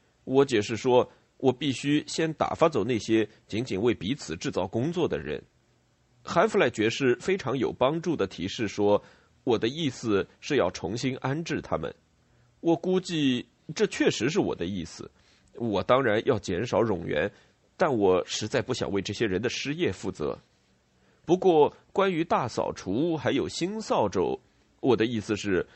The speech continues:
我们必须有一个更具开放性的政府。我们在竞选的时候，呃，对此做出过承诺，我想要履行这个诺言。我们得跟全国人民坦诚相待。我把这些话都对韩弗莱和伯纳德说了。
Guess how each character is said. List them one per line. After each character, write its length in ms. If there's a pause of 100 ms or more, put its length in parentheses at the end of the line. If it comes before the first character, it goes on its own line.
我 120
们 140
必 180
须 280
有 140
一 120
个 320
更 160
具 140
开 300
放 220
性 180
的 100
政 220
府。 180 (600)
我 120
们 100
在 140
竞 180
选 180
的 120
时 120
候， 220 (200)
呃， 80
对 200
此 160
做 180
出 160
过 140
承 260
诺， 280 (360)
我 160
想 200
要 280
履 220
行 240
这 120
个 100
诺 200
言。 240 (440)
我 140
们 140
得 140
跟 340
全 240
国 140
人 160
民 240
坦 240
诚 180
相 280
待。 200 (800)
我 140
把 160
这 120
些 140
话 260
都 160
对 140
韩 220
弗 100
莱 100
和 120
伯 140
纳 160
德 120
说 340
了。 220